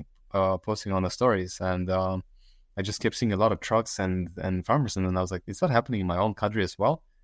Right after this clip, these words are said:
And then I started looking into it, and, and it is. So Romanian truckers and farmers are, uh, protesting against the government, and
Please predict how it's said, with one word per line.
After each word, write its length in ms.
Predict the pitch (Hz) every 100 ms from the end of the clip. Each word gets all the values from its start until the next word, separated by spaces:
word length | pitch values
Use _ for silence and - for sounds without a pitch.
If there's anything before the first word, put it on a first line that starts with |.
| _ _ 95
And 100 | 117
then 60 |
I 40 | 143
started 220 | 139 110
looking 220 | 101 104
into 220 | 123 -
it, 140 | 104 95
and, 240 | 95 95
and 200 | 98 95
it 100 | 110
is. 160 | 156 -
So 340 | 101 95 95 -
Romanian 360 | 104 120 113
truckers 320 | - 110 107 92
and 80 |
farmers 500 | - 107 104 104 - - _ -
are, 360 | 98 98 98 95
uh, 360 | 95 95 95 92
protesting 460 | 131 151 110 95
against 240 | 92 98 92
the 40 |
government, 580 | 107 104 104 104 101 - _
and 220 | 101 101